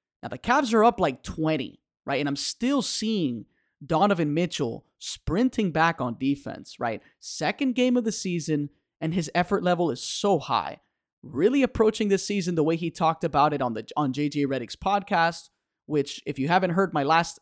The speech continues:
uh, my last couple episodes, uh, it was called Podcast Reaction Tour, uh, featuring Donovan Mitchell. Highly recommend you give that episode a listen as well, because it goes hand in hand with this pod, okay? So, you know,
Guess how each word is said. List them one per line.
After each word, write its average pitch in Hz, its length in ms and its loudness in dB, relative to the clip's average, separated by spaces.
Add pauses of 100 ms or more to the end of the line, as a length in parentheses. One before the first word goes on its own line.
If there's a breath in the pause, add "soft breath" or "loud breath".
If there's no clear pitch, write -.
uh, 139 200 -2
my 143 200 -2
last 165 280 0
couple 156 260 0
episodes, 147 500 -2 (360)
uh, 131 260 0
it 131 60 0
was 143 160 -2
called 151 340 2
Podcast 180 540 4
Reaction 156 520 2
Tour, 147 520 0 (340)
uh, 110 160 0
featuring 165 460 -2
Donovan 175 400 4
Mitchell. 151 420 0 (140)
Highly 208 340 2
recommend 196 460 2
you 175 60 0
give 175 180 2
that 156 160 4
episode 151 400 0
a 123 40 0
listen 147 360 -2
as 113 120 -6
well, 190 460 2 (300)
because 147 220 -8
it 135 80 -4
goes 151 240 2
hand 151 200 0
in 135 100 -2
hand 151 280 -2
with 120 160 -6
this 151 180 -4
pod, - 380 -10 (460)
okay? 110 280 -10 (280 loud breath)
So, 196 260 4
you 202 140 2
know, - 120 -2